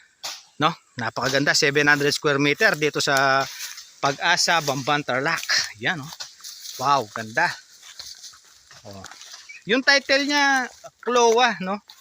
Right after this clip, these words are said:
Ah, pwede na pa-transfer. Ayan, okay. Hilog, oh. Ganda, ang ganda ng property, promise. Hindi ka magsisisi, pang rest house talaga, no? Oo. Oh.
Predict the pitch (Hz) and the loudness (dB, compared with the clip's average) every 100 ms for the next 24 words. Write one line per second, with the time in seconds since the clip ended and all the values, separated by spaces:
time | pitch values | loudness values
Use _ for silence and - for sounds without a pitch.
0 | - - 160 170 165 165 160 156 156 - | -20 -6 -2 0 0 -2 -4 -8 -10 -6
1 | 170 165 165 - 156 151 143 143 127 117 | -4 -4 -6 -2 0 0 -2 -6 -8 -6
2 | - - 113 - _ _ _ _ - 104 | -8 -10 -14 -16 _ _ _ _ -20 -18
3 | 98 101 _ 107 151 139 _ _ _ _ | -18 _ _ -10 -10 -10 _ _ _ _
4 | _ _ _ _ _ _ _ _ _ - | _ _ _ _ _ _ _ _ _ -14
5 | 101 117 143 123 - - 135 139 214 196 | -10 -8 -8 -10 -14 -8 -4 -2 -2 -2
6 | 175 165 170 165 170 151 160 202 175 156 | -2 -2 -2 -2 -2 -2 -4 -4 0 -2
7 | 180 - - - - - - _ _ _ | -2 -6 -8 -18 -20 -20 -20 _ _ _
8 | - 117 143 151 147 - 135 139 127 180 | -12 -6 -2 0 0 0 -2 -2 -2 -2
9 | 156 151 151 151 - - 143 - - 139 | 0 0 2 0 0 0 0 -2 -2 -2
10 | 123 127 - - - - - - - - | 0 -4 -4 -14 -20 -20 -20 -20 -20 -8
11 | 139 156 - - - _ - - - - | -6 -6 -10 -20 -20 _ -16 -10 -10 -10
12 | - - - - - - - - - - | -14 -18 -20 -14 -12 -6 -6 -6 -8 -12
13 | - - 131 113 107 _ _ - - _ | -16 -10 -4 -4 -4 _ _ -20 -20 _
14 | - - - _ - - - 147 | -20 -20 -20 _ -20 -18 -4 -2